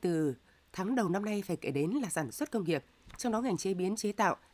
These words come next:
tăng mười chín phẩy ba phần trăm so với cùng kỳ năm hai nghìn không trăm hai mươi ba. Cả nước có mười ba phẩy năm nghìn doanh nghiệp thành lập mới, tăng hai phẩy hai phần trăm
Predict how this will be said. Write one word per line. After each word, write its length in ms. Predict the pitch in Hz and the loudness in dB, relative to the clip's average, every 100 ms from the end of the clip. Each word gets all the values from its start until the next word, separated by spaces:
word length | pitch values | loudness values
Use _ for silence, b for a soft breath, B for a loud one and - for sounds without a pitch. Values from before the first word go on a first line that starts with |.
| - | -4
tăng 140 | 240 | 0
mười 100 | 196 | 2
chín 240 | 156 190 285 - | 2 0 0 -2
phẩy 140 | 180 | -2
ba 160 | 196 196 | -2 -2
phần 180 | 170 | -2
trăm 220 | 143 202 196 | 0 0 0
so 140 | 190 | -4
với 80 | 196 | -2
cùng 180 | 196 165 | 0 0
kỳ 260 | 165 147 | 0 0
năm 160 | 147 180 | 0 -2
hai 60 | |
nghìn 240 | 170 139 123 | -2 -2 -4
không 160 | 165 | -6
trăm 160 | 165 170 | -4 -4
hai 100 | 165 | 0
mươi 40 | |
ba. 180 | 165 160 b b b b b b _ - 110 | 0 0 b b b b b b _ -4 2
Cả 100 | 180 | 4
nước 160 | 277 | 4
có 100 | 330 | 6
mười 160 | 285 180 | 6 6
ba 140 | 208 | 2
phẩy 160 | - 175 | 0 0
năm 200 | 180 190 | 2 2
nghìn 200 | 165 131 | 4 2
doanh 200 | - 196 | 0 0
nghiệp 140 | 175 | 0
thành 120 | 151 127 | 0 -2
lập 120 | 110 | -2
mới, 300 | 139 175 294 b b b | 0 0 -2 b b b
tăng 140 | 240 233 | 0 2
hai 160 | 233 | -2
phẩy 160 | 208 226 | -2 -4
hai 140 | 180 | -4
phần 160 | 175 147 | -2 -2
trăm 240 | 190 190 | 0 0